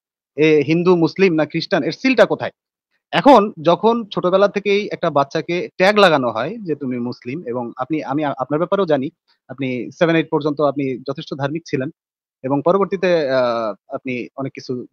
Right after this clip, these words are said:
জানার পরে আপনি এই ব্যাপারগুলো ইয়ে, আহ, রিয়েলাইজ করছেন। এই যে, যে ব্যাপারটা ভাই, ছোটবেলা থেকে এনভায়রনমেন্ট,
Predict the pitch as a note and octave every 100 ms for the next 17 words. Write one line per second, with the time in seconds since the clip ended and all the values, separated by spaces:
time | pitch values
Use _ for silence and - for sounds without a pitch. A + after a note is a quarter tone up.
0 | - C3+ C#3+ C3+ C3 B2+ A#2 A#2+ A2+ A#2+
1 | A2+ A2+ A2+ A2+ G2+ A#2+ A#2 A#2 G#2+ A2+
2 | C3+ A#3 A3+ C3+ - - C#4+ D#4+ C#4 B3
3 | A3 G3 F#3 F3+ D3+ D#3+ - D#3+ E3+ D#3+
4 | D#3 D3+ C#3 D3+ D3+ D3 C#3+